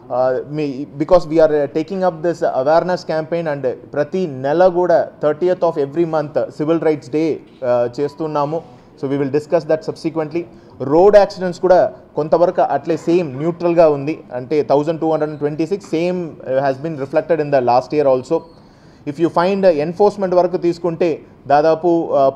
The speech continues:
point one percent enforcement అన్నప్పుడు Red Sanders cases, Sand, Excise, ఎన్డీపీఎస్, Gutka, Matka, Gambling, ఇవి వీటి మీద జరిగే దాడులు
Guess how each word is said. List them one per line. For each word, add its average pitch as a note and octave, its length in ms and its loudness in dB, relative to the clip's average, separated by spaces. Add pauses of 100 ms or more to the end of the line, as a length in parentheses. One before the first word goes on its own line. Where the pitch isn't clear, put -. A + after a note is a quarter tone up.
point F3 380 0
one E3+ 280 -2
percent D3 300 -2
enforcement D#3+ 500 -2
అన్నప్పుడు D#3 440 0
Red C#3+ 180 -4
Sanders D3+ 300 -6
cases, D3 320 -4
Sand, D3 340 -4
Excise, D3 400 -4
ఎన్డీపీఎస్, D3 480 -4
Gutka, C3+ 340 -2
Matka, C#3 300 -4
Gambling, C#3 800 -8
ఇవి C#3 160 -2
వీటి E3+ 280 -4
మీద F3 160 -2
జరిగే D3 580 2
దాడులు C#3+ 580 0